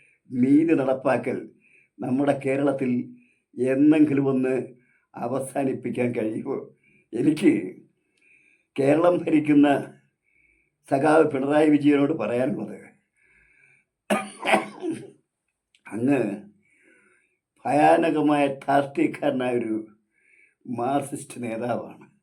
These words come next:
ഏത് സമരങ്ങളെയും അടിച്ചമർത്തുന്ന, യാതൊരു ലജ്ജയും മടിയുമില്ലാത്ത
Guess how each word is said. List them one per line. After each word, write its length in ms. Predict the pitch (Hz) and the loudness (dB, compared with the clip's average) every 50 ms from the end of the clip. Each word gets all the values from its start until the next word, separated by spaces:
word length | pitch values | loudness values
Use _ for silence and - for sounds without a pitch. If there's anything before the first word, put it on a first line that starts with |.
| _ _ _ _ _ _ _ _ _ _ _ _ - - 143 165 190 | _ _ _ _ _ _ _ _ _ _ _ _ 2 4 4 6 6
ഏത് 200 | 190 202 202 190 - - - | 6 6 4 4 0 0 0
സമരങ്ങളെയും 680 | 175 151 160 175 170 165 160 160 156 156 151 151 147 139 | 2 2 4 4 4 4 4 4 4 4 4 6 6 4
അടിച്ചമർത്തുന്ന, 720 | 143 143 156 151 - 151 147 143 139 135 - - 135 143 147 160 - - - - _ _ _ _ _ _ _ _ _ | 4 4 0 0 0 0 0 0 0 -2 -2 0 2 2 2 0 -4 -10 -16 -20 _ _ _ _ _ _ _ _ _
യാതൊരു 560 | 120 135 143 151 160 175 175 170 165 160 147 147 139 | 2 6 8 8 8 8 6 4 4 4 4 4 2
ലജ്ജയും 480 | 143 143 139 143 156 156 151 147 139 139 135 | 2 0 0 2 6 6 6 6 6 2 0
മടിയുമില്ലാത്ത 800 | 135 139 143 156 160 156 143 143 135 131 135 143 127 120 120 - | 0 2 4 4 6 6 6 4 4 4 2 0 0 0 -2 -4